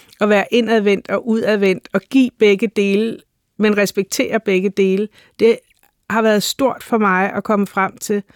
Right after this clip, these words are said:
og det giver mig ro. Og så har jeg jo hundene.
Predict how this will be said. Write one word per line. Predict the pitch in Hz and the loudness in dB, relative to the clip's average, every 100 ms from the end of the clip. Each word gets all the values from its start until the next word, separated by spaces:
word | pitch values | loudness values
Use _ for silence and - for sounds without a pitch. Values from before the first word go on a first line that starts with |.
| _ _ _ _ _ _ - | _ _ _ _ _ _ -2
og | 202 | 0
det | 214 | -2
giver | - 240 - | 0 -2 0
mig | 196 180 180 180 | 0 0 0 -2
ro. | 165 - - _ _ _ _ _ _ _ _ _ | -4 -8 -20 _ _ _ _ _ _ _ _ _
Og | 180 | -2
så | 226 | 0
har | 202 | 0
jeg | 151 | 0
jo | 147 | -2
hundene. | 180 175 190 | 0 0 -2